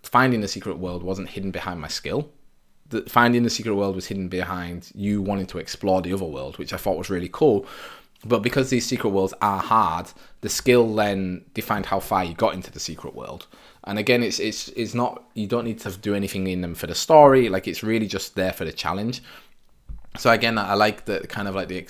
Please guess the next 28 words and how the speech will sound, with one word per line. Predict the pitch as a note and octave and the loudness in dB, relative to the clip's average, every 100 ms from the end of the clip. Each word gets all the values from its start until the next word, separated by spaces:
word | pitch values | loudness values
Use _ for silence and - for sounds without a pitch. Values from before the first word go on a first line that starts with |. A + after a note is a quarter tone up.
| - | -8
the, | G2+ E2 | -6 -6
the | F2 | -4
accessibility | F#2+ - G#2 F#2 F#2+ G2 E2+ F2+ F2+ - | -6 -6 -8 -6 -2 -2 -4 -6 -10 -8
of | F#2+ F#2 - - | -8 -8 -12 -10
the | D#2+ | -10
difficulty | E2 A#2 B2+ G2 E2+ F#2 F2+ E2+ | -4 -2 -2 -4 -4 -4 -6 -6
was, | F#2+ F#2+ F#2 F2 - - - - _ _ | -2 0 0 -2 -10 -16 -20 -20 _ _
um, | D2+ F2+ E2+ E2 E2 D#2 | -6 -4 -4 -6 -8 -10
really, | F#2+ G#2 A2+ G2+ F#2+ | -6 0 2 2 -2
like, | F#2+ F#2 - | -4 -6 -6
put | - - | -8 -6
into, | G2+ F#2+ - G2+ F#2 F2+ - _ _ _ _ - _ _ | -4 -4 -2 0 0 -2 -8 _ _ _ _ -20 _ _
like, | G2 F2 F2 | -6 -6 -6
okay, | F2+ - F2+ E2 - - _ _ _ - | -8 -4 -6 -6 -12 -20 _ _ _ -4
these | A2 G#2 | -2 0
levels, | G#2 G2 F#2+ F#2 F2+ - C#3 | 0 0 0 -2 -4 -10 -6
they | F#2 | -2
are | F2+ F#2 | 0 0
really | G2 F2+ | 0 -2
hard. | - E2 E2+ E2 | -4 -4 -4 -6
If | F2+ | -8
you | G2+ | -6
want | F#2 F2 | -6 -8
to | - | -10
challenge | F2+ - F#2 F#2 F2+ | -10 -6 -4 -4 -8
yourself, | - E2 - | -8 -10 -12
you | |
can, | - A2 B2 A#2+ | -8 -2 -2 -2